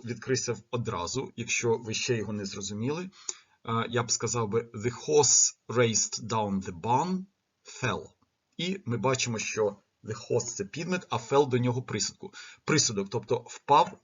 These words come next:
кінь. Який кінь? А це іде до нього означення за допомогою, е, past participle. Е, верніше, не просто past participle, а, е, словосполученням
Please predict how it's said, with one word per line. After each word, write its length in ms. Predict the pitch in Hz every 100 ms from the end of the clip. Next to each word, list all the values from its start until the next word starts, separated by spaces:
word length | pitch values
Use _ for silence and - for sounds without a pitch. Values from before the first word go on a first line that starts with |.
| _
кінь. 420 | - 156 98 92 _ _ _
Який 380 | 135 135 - 175
кінь? 480 | - - 101 85 - _ -
А 80 |
це 280 | 98 - 160
іде 300 | 185 123 135
до 120 | 139
нього 320 | 131 135 - 131
означення 720 | 110 123 113 - 80 78 87 - - -
за 160 | - 107
допомогою, 720 | 101 120 120 147 143 139 139 _ _ -
е, 100 | 117 110 107 _
past 280 | 127 - -
participle. 720 | 131 123 - - 95 80 - _ _ 101
Е, 280 | 98 90 - _ _ _ - _ _ _ -
верніше, 580 | 107 113 110 - 101 101
не 120 | 107
просто 280 | 98 147 -
past 260 | 127 120 -
participle, 580 | 117 104 92 98 101 -
а, 180 | 107 98 - - _ -
е, 60 | 104
словосполученням 1080 | - 120 110 - 139 151 123 113 92 87